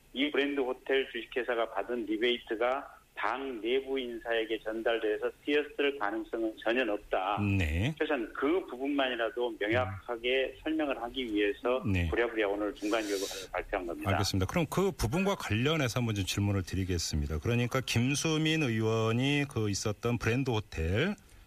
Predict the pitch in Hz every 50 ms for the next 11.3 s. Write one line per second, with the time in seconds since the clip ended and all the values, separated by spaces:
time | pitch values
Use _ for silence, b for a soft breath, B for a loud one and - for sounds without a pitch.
0 | B B - 104 107 - - 185 196 196 180 202 196 196 190 - - 160 156 156
1 | 156 156 156 156 160 170 165 - - 110 110 120 127 - - 92 87 90 92 -
2 | 82 78 78 78 80 90 90 82 78 71 69 B B B B B B B B B
3 | - - - 127 151 160 151 160 151 175 - - - 156 156 151 147 147 156 156
4 | 147 - - 120 120 120 123 117 - - 127 127 120 - 98 92 92 98 113 139
5 | 165 185 196 196 196 220 - - - - - - - - - - - - - -
6 | 107 104 - - - - 127 156 180 185 - - 98 - 127 - - - 113 113
7 | 113 - - - - - 78 95 131 147 - - 165 160 151 - 127 113 113 -
8 | - 175 160 185 175 151 147 - - 202 190 185 160 147 127 104 101 92 87 -
9 | - 87 82 80 - - 151 - - - - - - 98 - 104 104 120 104 98
10 | 95 - - - 101 98 107 107 107 98 92 - 165 - 180 160 135 110 123 170
11 | 147 98 101 135 180